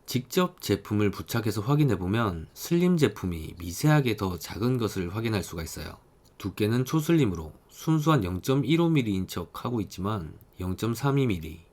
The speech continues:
필름을 떼어내고 측정해보면 영점일오 밀리네요. 무게는 오점사 그램입니다.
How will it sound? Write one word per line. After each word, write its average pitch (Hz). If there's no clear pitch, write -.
필름을 175
떼어내고 160
측정해보면 87
영점일오 104
밀리네요. 80
무게는 101
오점사 110
그램입니다. 82